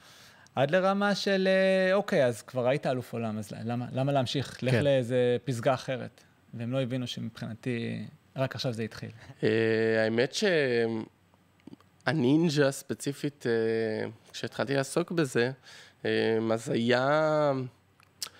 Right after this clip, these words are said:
Speaker 3: היה המון המון קולות חיצוניים שדיברו איתי על זה שלעמוד שם, חשוף. אני רוצה ל-, לקחת אותך גם לרגע שהיה לי בגיל שבע עשרה,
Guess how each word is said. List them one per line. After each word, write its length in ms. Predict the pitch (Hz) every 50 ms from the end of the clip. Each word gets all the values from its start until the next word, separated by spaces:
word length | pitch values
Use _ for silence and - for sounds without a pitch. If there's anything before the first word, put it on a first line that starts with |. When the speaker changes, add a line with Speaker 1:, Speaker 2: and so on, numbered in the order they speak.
| - - - - _ _ _ _ _ _ _ -
Speaker 3:
היה 320 | - 123 135 160 165 180 180
המון 340 | 175 165 160 165 165 165 165
המון 200 | 156 151 139 135
קולות 720 | - - 131 123 123 131 131 135 139 135 - - - -
חיצוניים 720 | - - - 127 - - - 123 120 117 117 127 131 131 127 123
שדיברו 1400 | - - - 120 113 113 110 110 110 107 107 110 110 104 - - - - 110 120 117 123 113 - 120 120 127
איתי 300 | 131 127 - - 127 117
על 180 | 117 117 117
זה 260 | 110 110 120 123 120 127
שלעמוד 920 | - - - 123 117 117 113 117 117 110 110 117 120 120 127 143 156 -
שם, 320 | - - 127 117 113 107 110 - _ -
חשוף. 680 | - - 135 - - - - 151 143 135 - - - - 117 - - -
אני 100 | 120 113
רוצה 360 | 113 110 - 165 165 160 151 - - _ _ -
ל-, 100 | 117 120 117 113 - - - _ _ _ _ -
לקחת 280 | - 120 - 135 131 -
אותך 220 | 175 151 - 127 117 117 117 117 117
גם 160 | 117 117 117
לרגע 480 | 117 120 113 123 139 147 143 117 101 113 110 - - - _ -
שהיה 280 | - - - 113 120 127
לי 140 | 139 147 135
בגיל 260 | 117 117 107 127 131
שבע 280 | 127 - - 135 135 151
עשרה, 420 | 160 156 - - - - 104 113